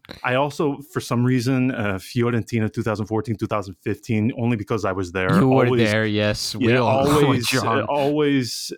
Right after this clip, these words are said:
Speaker 1: always
Speaker 2: You bring it up,
Speaker 1: sticks
Speaker 2: like, once a month. <laughs>
Speaker 1: Yes, always sticks with me because it, it was just so bad from all points of view. And I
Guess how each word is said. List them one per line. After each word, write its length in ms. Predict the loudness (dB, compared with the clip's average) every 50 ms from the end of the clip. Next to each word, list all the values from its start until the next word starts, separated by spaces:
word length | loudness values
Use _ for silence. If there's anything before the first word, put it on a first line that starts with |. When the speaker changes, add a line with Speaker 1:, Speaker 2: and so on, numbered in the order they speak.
| -8 -4 -2
Speaker 1:
always 580 | -2 0 2 2 4 4 4 2 2 0 -2
Speaker 2:
You 120 | -2 -2 -2
bring 360 | 0 0 0 2 2 2 2
it 100 | 2 4
up, 100 | 4 2
Speaker 1:
sticks 160 | 2 2 0
Speaker 2:
like, 260 | -2 -2 -2 -4 -2
once 400 | 0 0 0 0 0 -2 -2 -4
a 40 | -2
month. 560 | -2 -2 -2 -2 -4 -6 -6 -6 -6 -4 -4 -2
<laughs> 80 | 0
Speaker 1:
Yes, 360 | 0 0 0 0 -2 -4 -6
always 380 | -4 -2 0 0 2 2 0 0
sticks 320 | -2 -2 -2 -2 -2 -2
with 180 | -6 -4 -2 0
me 140 | 0 0 0
because 420 | -2 -2 -2 -2 -2 -2 -4 -6 -12 -12
it, 260 | -10 -8 -6 -6 -4 0
it 140 | 0 0 2
was 220 | 0 -2 -2 -4
just 460 | -6 -2 -2 -2 -2 -2 -4 -6 -4 -2
so 360 | -2 -2 -2 -4 -6 -8 -14 _ -4
bad 380 | -2 0 2 2 0 0 -2
from 180 | -4 -6 -6 -4
all 160 | -2 -2 -4 -4
points 340 | -4 -2 -2 -2 -2 -2
of 100 | -6 -6
view. 440 | -4 -2 0 0 0 0 -2 -4 -6 -8 _ _ _ _ _ _ _ _ _ -8
And 360 | -6 -4 -4 -4 -4 -6 -6 -4
I 280 | -4 -4 -4 -6 -10